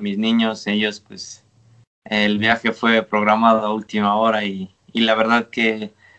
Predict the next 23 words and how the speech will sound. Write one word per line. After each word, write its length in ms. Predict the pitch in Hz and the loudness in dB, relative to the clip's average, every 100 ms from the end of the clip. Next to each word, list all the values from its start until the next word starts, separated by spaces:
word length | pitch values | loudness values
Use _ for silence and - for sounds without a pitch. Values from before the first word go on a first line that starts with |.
| _ | _
que 100 | 113 | 0
me 100 | 113 | 2
hacía 240 | 113 120 | 2 2
mucha 220 | 117 113 113 | 4 2 0
ilusión 360 | 104 113 113 | -2 -4 -4
porque 280 | 107 92 104 | -4 -6 -2
ellos 180 | 101 104 | -2 -2
han 80 | 98 | -4
sido 220 | 107 104 | -2 -2
los 160 | 101 | -2
primeros 420 | - 101 104 104 101 | -4 -4 0 -2 -4
que, 540 | - 101 98 98 92 _ _ _ _ | -6 -6 -6 -10 -18 _ _ _ _
que 140 | - 107 | -4 2
han 180 | 107 107 | 2 2
estado 320 | 101 107 101 | 0 -2 2
a 20 | |
mí 300 | 104 110 113 | 0 2 0
arrimando 580 | 107 101 101 104 107 104 | 0 0 0 2 2 2
el 80 | 104 | 2
hombro 380 | 110 113 110 104 | 2 2 0 -2
y 80 | 98 | -4
sobre 300 | - 95 98 | -6 -6 -4
todo 760 | 107 104 104 107 101 98 95 | 0 0 2 0 0 -2 -6